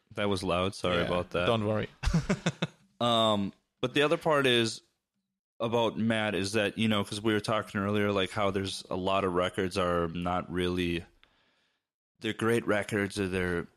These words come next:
Speaker 1: they're selling well, but the, can you remember them in two years? And I,
Speaker 2: No.
Speaker 1: a lot of them you can't, but with, with Matt, Radio Slave, he has this ability to, like, catch on to something that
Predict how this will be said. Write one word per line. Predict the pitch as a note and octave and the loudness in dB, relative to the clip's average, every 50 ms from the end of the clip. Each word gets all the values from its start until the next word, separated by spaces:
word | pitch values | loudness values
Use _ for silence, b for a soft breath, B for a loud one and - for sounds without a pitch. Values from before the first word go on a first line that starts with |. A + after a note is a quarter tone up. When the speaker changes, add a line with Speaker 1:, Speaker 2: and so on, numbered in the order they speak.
| _ _ _ | _ _ _
Speaker 1:
they're | - F#2+ | -8 -8
selling | - - - - A2 G2 G2 G2 G2 F#2+ F#2+ | -8 -8 -6 -4 -2 -2 0 0 -2 -2 -2
well, | F#2 F#2 F#2 F2+ | -2 -2 -2 -2
but | E2+ F#2 F2 - - | -2 -4 -6 -6 -8
the, | - - - - - - - - - - - | -10 -10 -10 -10 -12 -14 -18 -18 -18 -16 -12
can | - A2+ A2 | -8 -6 -4
you | G#2+ G2+ | -2 0
remember | G2 F#2+ F#2 F#2 F2 F#2 F#2 F#2 | 0 0 0 0 0 0 0 0
them | F2+ F2+ F2 F2 | 0 0 0 0
in | F2 F2 | -2 -2
two | - - F#2+ | -4 -4 -4
years? | F2+ F2+ F2 F2 F2 F#2+ | -4 -2 -2 -2 -2 -2
And | F#2 F2 | -2 -2
I, | E2+ | 0
Speaker 2:
No. | C#3+ D#3+ C#3+ A#2 - | 0 0 0 0 -2
Speaker 1:
a | E2+ | -2
lot | G#2 A2+ A#2 A2+ | 0 0 0 0
of | A#2 | 0
them | A2 | 0
you | G#2+ F#2+ | 0 -2
can't, | - - - A#2+ A2+ G2+ F2+ - | -2 -2 -2 -2 -2 -2 -2 -4
but | G2 F#2 - - | -4 -6 -4 -2
with, | G#2+ G2+ F#2 - - - | -2 -2 -2 -4 -8 -8
with | F#2+ F#2+ - - | -8 -8 -6 -6
Matt, | F#2+ F#2+ G#2+ A#2+ B2+ C3+ C3 A#2+ - - - _ _ - | -6 -4 -2 -2 -2 -2 -2 -2 -4 -6 -10 _ _ -6
Radio | G#2 A#2+ B2+ C3+ A#2 | -4 -2 0 0 0
Slave, | G#2 - - - G2 F#2 F2+ F2+ E2+ - - b b b b b b b b b b _ _ | 0 -2 -4 -2 0 0 0 0 -2 -6 -12 b b b b b b b b b b _ _
he | - - C#3+ D#3 D#3 C3 F#2+ A#2 | -16 -12 -10 -8 -6 -6 -6 -4
has | A#2+ B2+ C3 C3+ B2+ B2+ | -2 0 0 0 0 -2
this | - - A#2+ A2 - - - - _ _ _ _ _ _ _ - | -6 -6 -6 -6 -6 -8 -12 -16 _ _ _ _ _ _ _ -12
ability | - G#2 G#2 G#2 A2+ A2 A2+ A2+ A#2 A2+ A2 A2 G#2 G2+ | -12 -12 -8 -4 -2 0 2 2 2 2 2 2 2 0
to, | - - - - G#2+ G#2 G2+ G2 G2 G2 F#2+ F#2+ F#2 F#2 E2+ - _ _ _ - _ - | -2 -6 -6 -4 -2 -2 0 0 0 0 0 -2 -2 -4 -6 -8 _ _ _ -20 _ -12
like, | G2+ F#2 - - | -12 -12 -12 -8
catch | - A2+ G#2 - - A2 | -6 -6 -6 -4 -2 -2
on | G#2+ G2+ | -2 -2
to | F#2 | -2
something | - - G#2 G2 F#2+ - G2 F#2+ F#2+ | -2 -2 -4 -4 -2 -4 -4 -2 0
that | F#2 F2 E2+ E2 - | 0 0 0 -2 -6